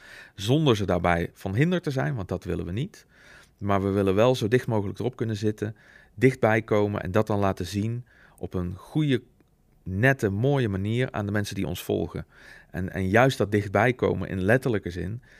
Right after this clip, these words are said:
is nu echt een dingetje natuurlijk. Dat, dat, er zijn echt wel veel dingen die nu e-, even niet meer kunnen, die we normaal gesproken super graag wel zouden willen doen. Nou ja, des te knapper is het, denk ik, dat jij nu inderdaad, want jij bent daarmee bezig en zelf met, met de special over Willem Jansen,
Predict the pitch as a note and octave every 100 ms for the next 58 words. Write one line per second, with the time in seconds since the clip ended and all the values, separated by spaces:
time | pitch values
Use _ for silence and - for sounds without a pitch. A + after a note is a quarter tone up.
0 | - _ G#2+ G#2+ G#2+ - C#3+ D3 A2 G2+
1 | C#3 C3 - F#2+ F#2+ G2 G2+ - G2+ -
2 | - - - - G2 G#2+ A2 G#2+ _ -
3 | - A#2 G#2 A2 G#2 G2+ G2 G2 G2+ G#2+
4 | A2 - A2+ G#2 A2+ C#3+ A2+ G2+ C#3+ A2
5 | G#2 G2+ G2+ G#2 G2+ - G2+ G#2 - -
6 | - G#2 G2 F#2+ A2 A#2+ A2 G2 F#2+ F#2+
7 | G#2+ A2 A2+ - - - - - - F#2
8 | D#2+ A2 - - B2 C#3+ D3 B2+ A#2+ A2
9 | A#2+ B2+ C3+ C3+ - _ _ _ _ _
10 | _ - - G#2 A2 A2 G#2+ G2+ G2 G2
11 | - G2+ F#2+ F#2 F2+ F2+ G2+ G2+ G2+ G#2
12 | G#2 G2+ G2 G2 - - G2 - F#2+ G2
13 | F#2 F2+ F#2 F#2+ F#2 F#2+ G2 G#2+